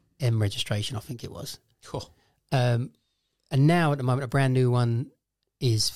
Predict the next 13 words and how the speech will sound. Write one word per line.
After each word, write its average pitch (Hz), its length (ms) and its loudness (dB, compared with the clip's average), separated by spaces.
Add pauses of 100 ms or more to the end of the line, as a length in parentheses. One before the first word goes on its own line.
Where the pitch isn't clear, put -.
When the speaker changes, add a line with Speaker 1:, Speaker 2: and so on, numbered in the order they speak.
Speaker 1:
three 151 300 0
sixty. - 720 -6
Speaker 2:
Roundabout. 104 500 -6 (220)
Speaker 1:
So 143 460 0
Speaker 2:
Depending 143 220 -2
on 107 120 -6
how 110 140 -4
you 107 160 -4
wanna 98 320 -8 (200)
do 113 220 -6
the 95 80 -8
deal. 104 320 -8 (180)
Speaker 1:
Yeah. 123 220 0